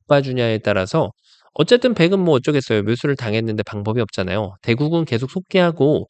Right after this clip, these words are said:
다른 큰 자리를 가야 될 거 아니에요. 다섯 집이면 순식간에 검 가까운 차이가 날아갈 수도 있다는 겁니다. 자, 요것이 쌍방간의 최선이었고요.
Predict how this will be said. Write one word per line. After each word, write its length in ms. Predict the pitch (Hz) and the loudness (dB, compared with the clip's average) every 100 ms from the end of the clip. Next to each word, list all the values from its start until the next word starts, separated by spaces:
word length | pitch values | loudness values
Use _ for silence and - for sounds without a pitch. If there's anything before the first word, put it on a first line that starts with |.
| - - _ | -16 -20 _
다른 240 | - 127 143 | -2 -2 -2
큰 160 | 202 | -4
자리를 320 | 202 190 175 160 | 0 0 0 -4
가야 260 | - 107 | -4 -4
될 140 | 113 110 | -2 -4
거 140 | 127 | -2
아니에요. 360 | 104 101 113 104 _ _ _ _ | -4 -6 -8 -8 _ _ _ _
다섯 180 | 113 147 | -8 -6
집이면 360 | - 151 143 143 | -4 -2 -2 -2
순식간에 760 | 185 208 - - 127 131 202 - _ _ - | -2 -4 -4 -2 0 0 -2 -6 _ _ -2
검 220 | 113 156 | 0 2
가까운 420 | 175 170 151 139 | 0 2 2 2
차이가 440 | 131 120 104 131 127 | 0 -4 -2 -2 -2
날아갈 400 | 104 101 120 123 | -2 -2 -2 -4
수도 200 | - 98 | -6 -8
있다는 320 | 107 127 110 | -4 -4 -4
겁니다. 340 | - - - - _ _ _ _ - | -8 -16 -18 -20 _ _ _ _ -10
자, 180 | - 95 | -4 2
요것이 640 | 127 175 196 202 - 139 | 2 4 2 2 0 -2
쌍방간의 760 | - 160 165 160 143 120 113 117 | 0 -2 -2 -2 0 -2 -2 -4
최선이었고요. 720 | - 175 175 143 95 - 151 | -6 -4 -2 -2 -4 -2 -2